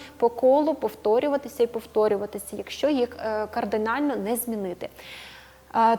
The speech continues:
тому, е, я вам бажаю, щоб ви орієнтувалися на свою дитину, щоб ви помічали ці моменти, у вас було достатньо сил, натхнення і здоров'я на те, щоб, е, допомогти і собі, і своїм,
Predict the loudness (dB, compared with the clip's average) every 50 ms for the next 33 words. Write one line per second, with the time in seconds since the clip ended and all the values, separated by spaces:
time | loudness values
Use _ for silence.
0 | 0 0 0 2 4 4 4 2 2 0 -4 -10 -16 -8 -4 -4 -2 0 0 0
1 | 2 4 4 4 4 4 4 4 4 2 4 2 4 4 2 2 2 0 -2 -2
2 | -4 -6 -6 -6 -4 -2 0 0 2 2 2 2 2 2 2 0 0 -2 -4 -2
3 | 2 4 4 4 4 2 0 -2 -4 -6 -6 -6 -8 -6 -4 -4 -2 0 0 -2
4 | -2 -4 -4 -4 -6 -8 -10 -10 -12 -10 -8 -8 -4 -2 0 0 0 0 0 0
5 | -2 -2 -2 -4 -4 -2 0 2 2 2 0 -2 -4 -6 -6 -6 -4 -4 -4 -4
6 | -4 -6 -6 -6 -6 -6 -6 -4 -4 -4 -4 -4 -2 -2 -2 0 0 0 -2 -6
7 | -6 -6 -6 -6 -4 -4 -4 -4 -6 -8 -12 -6 -2 0 2 2 2 0 0 -4
8 | -10 -18 -18 -18 -6 -2 0 0 0 -2 -4 -2 0 2 2 4 4 4 4 4
9 | 2 2 0 -4 -8 -12 -20 -20 -20 -20 -20 _ -2 0 2 2 4 4 4 4
10 | 2 2 0 -2 -4 0 2 2 4 6 6 6 6 6 6 4 4 2 2 -2
11 | -4 -2 -2 0 0 0 -2 -4 -8 -6 -2 -2 -2 -2 -4 -6 -6 -4 -4 -4
12 | -2 -2 -2 -2 -2 -4 -4 -6 -6 -4 -4 -4 -2 -2 -4 -4 -2 0 0 0
13 | 0 0 -2 0 0 -2 -2 -4 -6 -6 -6 -4 -2 -2 -4 -4 -8 -16 -18 -16
14 | -12 -10 -10 -8 -4 -2 -2 -2